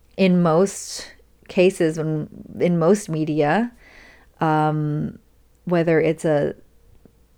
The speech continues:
it, it is the expectation that stories will be told in that way. And I wonder, you know, if each person where they are in their healing prac-, journey,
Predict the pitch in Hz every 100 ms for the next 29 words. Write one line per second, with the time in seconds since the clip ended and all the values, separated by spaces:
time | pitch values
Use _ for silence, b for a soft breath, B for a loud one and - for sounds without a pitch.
0 | _ _ _ - - 170 - 196 - 220
1 | 233 165 170 - 151 - 135 - 156 135
2 | - 165 156 160 156 147 143 - 151 147
3 | 151 - 156 156 139 147 - - 160 139
4 | 151 147 135 156 151 147 143 156 143 143
5 | 151 b b b b - 165 156 156 -
6 | 170 165 185 - - 170 180 156 160 156
7 | 151 160 151 147 151 139 147 - 151 147
8 | 147 156 - - 139 151 - _ _ -
9 | 185 208 160 160 196 254